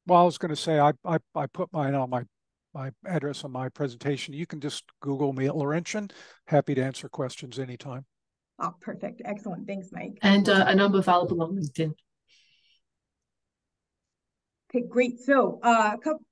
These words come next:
Speaker 2: couple upcoming S E G events. The end of the year S E G Lecture Symposium will feature the Society's twenty twenty-three prominent traveling lectures and the distinguished lecture, each providing a fifty-minute keynote.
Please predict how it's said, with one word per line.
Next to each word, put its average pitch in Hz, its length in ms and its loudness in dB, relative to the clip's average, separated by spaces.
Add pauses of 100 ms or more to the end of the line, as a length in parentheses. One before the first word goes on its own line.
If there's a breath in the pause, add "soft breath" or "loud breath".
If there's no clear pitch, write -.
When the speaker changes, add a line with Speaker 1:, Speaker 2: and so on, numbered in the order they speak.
Speaker 2:
couple 294 240 0
upcoming 269 440 2
S 254 180 0
E 254 140 2
G 233 220 2
events. 226 540 0
The 202 140 -6
end 226 100 -4
of 233 80 0
the 220 160 -4
year 208 160 0
S 202 200 -6
E 208 120 -4
G 202 160 -6
Lecture 196 360 -4
Symposium 202 600 -4
will 180 220 -8
feature 202 260 -6
the 185 80 -6
Society's 185 500 -6
twenty 190 220 -10
twenty-three 185 420 -8
prominent 185 480 -10
traveling 240 440 0
lectures 226 420 -4
and 185 100 -4
the 170 40 -2
distinguished 202 480 -6
lecture, 190 420 -6 (380)
each 240 120 -2
providing 208 420 0
a 190 40 -6
fifty-minute 202 640 -4
keynote. 185 540 -6